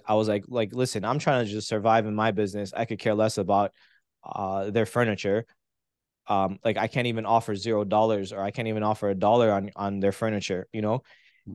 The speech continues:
But the individual who brought me the opportunity was like, "Listen, uh, offer a dollar then and see what happens." And so I ended up offering two hundred dollars per unit,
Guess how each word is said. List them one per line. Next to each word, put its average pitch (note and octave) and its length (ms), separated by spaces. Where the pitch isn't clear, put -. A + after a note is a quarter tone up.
But A2+ 240
the B2+ 120
individual B2+ 480
who A#2+ 80
brought A#2 260
me A#2+ 120
the A2+ 100
opportunity A#2+ 540
was G#2+ 180
like, G#2+ 160
"Listen, A2+ 400
uh, G2+ 240
offer A#2+ 280
a A#2+ 60
dollar A#2+ 340
then F#2 260
and G2+ 100
see - 120
what G#2+ 140
happens." A2+ 480
And G#2 400
so A#2 240
I A2 140
ended A#2+ 180
up A2 120
offering A2+ 360
two A2+ 160
hundred B2 160
dollars C3+ 280
per - 120
unit, D3 340